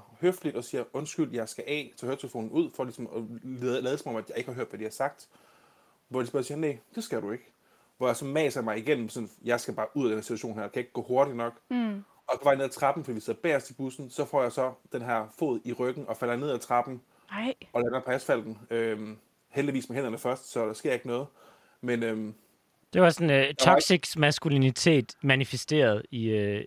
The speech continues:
Speaker 2: Hate
Speaker 3: en, en
Speaker 2: crime.
Speaker 3: adfærd. En hate
Speaker 1: Ja,
Speaker 3: crime.
Speaker 1: fordi mænd må ikke have makeup på i
Speaker 2: Mm.
Speaker 1: gåseøjne.
Speaker 3: Mm.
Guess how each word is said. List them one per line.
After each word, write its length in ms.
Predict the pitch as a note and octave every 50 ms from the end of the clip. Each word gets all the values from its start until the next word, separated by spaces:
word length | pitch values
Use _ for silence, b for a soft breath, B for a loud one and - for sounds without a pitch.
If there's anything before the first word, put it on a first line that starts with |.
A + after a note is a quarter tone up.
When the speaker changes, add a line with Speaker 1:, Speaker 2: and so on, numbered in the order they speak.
| _ -
Speaker 2:
Hate 140 | - A3 A3
Speaker 3:
en, 60 | A#2+
en 60 | A#2+
Speaker 2:
crime. 260 | C3 - G#3 G#3 G3
Speaker 3:
adfærd. 480 | - G#2 A2 A2+ - - A2+ G2+ G2+ G#2 G2+ - _ _ _ -
En 120 | A2+ G#2
hate 160 | F2 G2 G2+ - D#3+
Speaker 1:
Ja, 100 | F3 F#3
Speaker 3:
crime. 80 | G3 F#3 -
Speaker 1:
fordi 280 | - E3 F3 E3+ D3+ D#3
mænd 180 | E3+ F#3 E3+ -
må 200 | D3 C#3 C#3+ - D#3+
ikke 240 | D3+ D3+ D#3+ F3+ D#3+
have 160 | C3+ D3 C3
makeup 360 | B2 A#2 A2 A#2 B2+ - -
på 160 | - - B2+ A2+
i 40 |
Speaker 2:
Mm. 60 | B2+ C3
Speaker 1:
gåseøjne. 560 | B2 A#2+ A#2 A2 G#2+ A2 G#2+ A2 A2 A#2 A#2+ A#2+
Speaker 3:
Mm. 240 | A2+ A2+ G#2 F#2